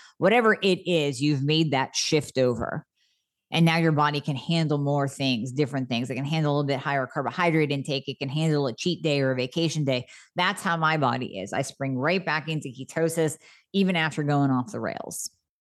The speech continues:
But until you make it there, it might take you a couple of months. Don't get frustrated. Just stay consistent.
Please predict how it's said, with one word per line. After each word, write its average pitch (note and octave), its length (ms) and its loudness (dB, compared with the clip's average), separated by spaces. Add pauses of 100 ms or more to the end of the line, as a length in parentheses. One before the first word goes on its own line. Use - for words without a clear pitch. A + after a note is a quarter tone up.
(180)
But E3 120 2
until F#3 340 2
you G3 200 6
make E3+ 300 2
it B3 140 0
there, C#3+ 280 0
it F#3 200 0
might A3 340 2
take A3 320 0
you F3 140 2
a E3+ 40 4
couple D3 360 -2
of C#3+ 100 -2
months. D3+ 300 -2
Don't D3 260 0
get D3+ 160 -2
frustrated. C#3 680 -2
Just C3+ 220 -4
stay B2 220 -4
consistent. - 680 -4